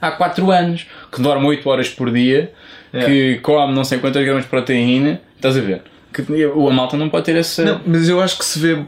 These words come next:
Speaker 2: tipo, lá tá, há boa gente que vai experimentar e depois não fica, mas a-, aquela malta que fica, pá, dá para ver que há, tipo, há uma coisa,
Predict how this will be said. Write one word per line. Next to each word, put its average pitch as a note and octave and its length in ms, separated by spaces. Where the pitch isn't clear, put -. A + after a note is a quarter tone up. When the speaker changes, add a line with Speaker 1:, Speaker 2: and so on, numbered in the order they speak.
Speaker 2:
tipo, C#3+ 200
lá C#3 140
tá, C3+ 160
há B2+ 160
boa C#3+ 140
gente D#3+ 160
que D3 60
vai D#3 100
experimentar D3 500
e D3 40
depois C#3+ 220
não C#3+ 100
fica, B2 340
mas C3 160
a-, D#3+ 100
aquela F#3+ 380
malta F3+ 300
que - 100
fica, B2 440
pá, E3+ 420
dá E3+ 240
para F3+ 160
ver E3+ 360
que - 80
há, E3+ 80
tipo, E3+ 760
há D3+ 160
uma D#3+ 200
coisa, E3+ 280